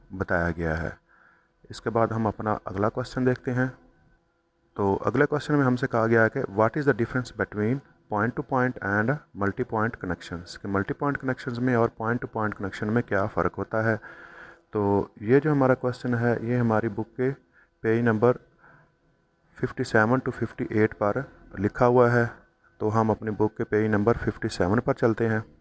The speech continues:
ये हमारे बुक का जो पेज नंबर है वो फिफ्टी सेवन है। तो आप इस क्वेश्चन को यहाँ से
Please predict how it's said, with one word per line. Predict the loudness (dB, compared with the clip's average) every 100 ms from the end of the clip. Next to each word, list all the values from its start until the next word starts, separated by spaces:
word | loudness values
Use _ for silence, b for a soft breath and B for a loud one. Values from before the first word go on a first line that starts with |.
| _ _ -18
ये | -4 2 4
हमारे | 4 4 4
बुक | 0 0
का | 0
जो | 0
पेज | 0 2
नंबर | 2 2 4
है | 4
वो | 4 2
फिफ्टी | 0 -4 -4
सेवन | 2 2 4
है। | 4 2 0 B B B B -2
तो |
आप | 4 4 2
इस | -6 -4
क्वेश्चन | -4 -4 -6
को | -2 -2 -2 -2
यहाँ | 2 4 2
से | 2 0